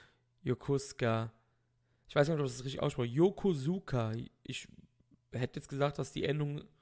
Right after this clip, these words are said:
dass das schnell gesprochen wird. Yokosuka, Yokosuka. Naja, Yokosuka macht keinen Sinn. Yokosuka wahrscheinlich eher. Ähm, der ist ein wirklich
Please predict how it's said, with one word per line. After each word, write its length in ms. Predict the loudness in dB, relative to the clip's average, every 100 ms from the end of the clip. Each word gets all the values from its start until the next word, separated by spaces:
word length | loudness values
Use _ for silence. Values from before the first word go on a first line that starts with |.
| _ _ _
dass 160 | -10 -6
das 100 | -4
schnell 280 | -2 0 -2
gesprochen 460 | -4 -8 -8 -6
wird. 280 | -4 -6 -8 _ -6
Yokosuka, 840 | -4 -2 -4 -2 -6 -4 -4 -4 -6
Yokosuka. 720 | -6 -6 -4 -6 -6 -8 -4
Naja, 200 | -2 0
Yokosuka 400 | -2 -4 -4 -4
macht 160 | -4 -4
keinen 140 | -4
Sinn. 180 | -4 -6 -10 -18 -6
Yokosuka 580 | -4 -2 0 0 0 0
wahrscheinlich 440 | 0 -2 -4 -2
eher. 240 | -2 -2 -4 _ -20 -20 -20 -20 _ _ _ _ _ _ -12 0
Ähm, 360 | 6 6 6 -2 -8 _ _ _ _ _ _ _ _ _ _ _ _ _ _ _ _ _ _ _ -20 -20 _ _ _ _ _ _ _ _ _ _ _ _ _ _ _ _ _ -12
der 480 | 6 12 12 12
ist 180 | 6 0
ein 320 | 2 2 2 -4 -6 2
wirklich 680 | 2 2 -2 -2 -2 -10